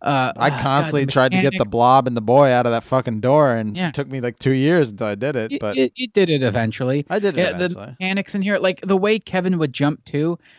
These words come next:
Speaker 1: was similar to, like, he would jump like you would jump as Luigi in, in Super Mario Brothers two. Like, gravity was all off in this game. Uh, it, it was, it was straight, and you would just hop around like an idiot trying to just,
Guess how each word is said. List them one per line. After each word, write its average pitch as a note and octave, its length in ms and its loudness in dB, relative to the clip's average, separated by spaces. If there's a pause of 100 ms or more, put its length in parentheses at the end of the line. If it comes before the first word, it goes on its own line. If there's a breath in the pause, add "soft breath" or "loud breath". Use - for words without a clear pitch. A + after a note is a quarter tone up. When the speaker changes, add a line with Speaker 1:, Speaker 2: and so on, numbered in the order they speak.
(140 soft breath)
Speaker 1:
was D3+ 180 2
similar F3 460 -2
to, E3 100 -10
like, C3+ 240 -6
he - 140 -4
would E3 160 0
jump E3+ 300 -2
like D#3 260 0
you D#3 100 2
would D3 120 4
jump D3 260 0
as C3+ 120 2
Luigi B2+ 760 0 (400 soft breath)
in, C3 300 -2 (140)
in B2 420 -6
Super D3 280 -2
Mario C#3 280 2
Brothers C3+ 380 0
two. C#3+ 400 -4 (640)
Like, D3+ 320 -6
gravity E3 520 -2
was B2 200 -10
all A#2 280 -6
off F#2+ 380 -10 (120)
in A2 100 -8
this G#2+ 180 -8
game. G2 380 -10 (640 soft breath)
Uh, G2 340 -6 (460)
it, C3+ 100 2
it C3+ 220 2
was, B2+ 340 -2 (100)
it C#3+ 140 -6
was C3 160 -4
straight, E3 240 -2
and G3 180 4
you G#3 60 4
would G#3 100 4
just F#3 140 0
hop G3 300 -2
around F3+ 240 2
like D3 140 -2
an C#3 100 -4
idiot D3 400 -2
trying D3+ 340 0
to C#3 80 0
just, C#3 300 -4